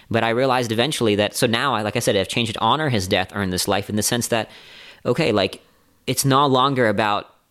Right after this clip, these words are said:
like, you know, the guilt might be there from time to time, but now it's using this, that I can experience happiness and use, like, embrace this experience of life, not just doing it because, you know, I haven't suffered enough. So, um,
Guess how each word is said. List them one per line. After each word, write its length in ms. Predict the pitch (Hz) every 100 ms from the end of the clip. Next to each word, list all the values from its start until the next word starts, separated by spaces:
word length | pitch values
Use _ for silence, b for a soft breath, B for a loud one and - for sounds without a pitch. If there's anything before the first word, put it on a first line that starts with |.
| _ 107
like, 320 | 104 98 - - _ _
you 100 | 117
know, 80 | 101
the 80 | 107
guilt 160 | 151
might 180 | 151 131
be 100 | 143
there 120 | 143
from 120 | 120 107
time 180 | 117
to 60 | 104
time, 260 | - 151 123
but 100 | 101
now 320 | 113 131 123
it's 220 | 110 -
using 680 | 95 107 131 135 107 104 92
this, 340 | 80 65 -
that 160 | 107 101
I 80 | 104
can 160 | 113
experience 480 | 117 - 120 127 113
happiness 480 | 107 87 95 92 104
and 120 | 104
use, 380 | 110 135 131 107 B B B B -
like, 220 | 107 -
embrace 580 | 120 98 107 123 143 -
this 220 | 107 -
experience 480 | - 107 95 90 87
of 100 | 92
life, 260 | 98 92
not 300 | 110 131 -
just 320 | 113 123 123
doing 240 | - 110 107
it 160 | 107
because, 380 | 101 - 101 95 B B B B
you 100 | -
know, 120 | 90 92
I 60 |
haven't 260 | 95 92 98
suffered 400 | - 87 - 82
enough. 420 | 80 55 - -
So, 440 | - - 87 80 82
um, 340 | 85 82 82